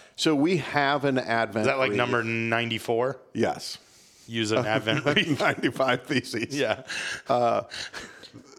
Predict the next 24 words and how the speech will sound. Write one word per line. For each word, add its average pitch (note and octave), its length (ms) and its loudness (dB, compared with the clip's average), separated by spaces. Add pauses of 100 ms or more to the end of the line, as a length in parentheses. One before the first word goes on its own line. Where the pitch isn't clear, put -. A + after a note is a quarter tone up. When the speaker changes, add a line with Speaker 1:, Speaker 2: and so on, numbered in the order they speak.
(420)
Speaker 1:
we D#3+ 180 6
have E3 320 2
an D3 100 2
Advent A#2 420 2
wreath G2+ 420 -4
at G#2 180 0
our G#2 180 2
parish D#2 460 -6
at F#2 140 -6
Saint F#2 260 -8
Jude, C#2+ 300 -10 (540)
uh, F#2 640 0 (200)
but, G#2+ 480 0 (340)
uh, G2 320 2 (500)
the A2 140 0
candles, B2 800 0
the A2+ 120 0
appropriate B2+ 800 0
candles G2+ 520 -4
are F#2+ 160 2
lit F#2+ 400 -4
prior G2+ 600 -2
to G2+ 280 -6
Mass, E2+ 560 -8